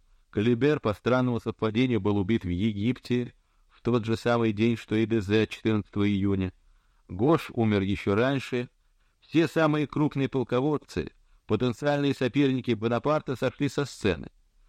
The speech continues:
Оставался один Муро, но у того не хватит решимости на активные действия. Преодолевая сопротивление оппозиции всех оттенков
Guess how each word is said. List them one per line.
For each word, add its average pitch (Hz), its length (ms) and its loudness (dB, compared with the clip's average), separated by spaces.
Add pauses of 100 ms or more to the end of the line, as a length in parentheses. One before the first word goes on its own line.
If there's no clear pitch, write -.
(260)
Оставался 127 720 0
один 135 240 0
Муро, 131 540 0 (600)
но 107 140 2
у 127 60 2
того 147 340 2
не 123 200 -2
хватит 139 420 -2
решимости 127 560 -2
на 95 140 2
активные 90 420 0
действия. 90 500 -2 (2000)
Преодолевая 110 720 2
сопротивление 110 640 0
оппозиции 101 640 0
всех 101 320 0
оттенков 113 720 -2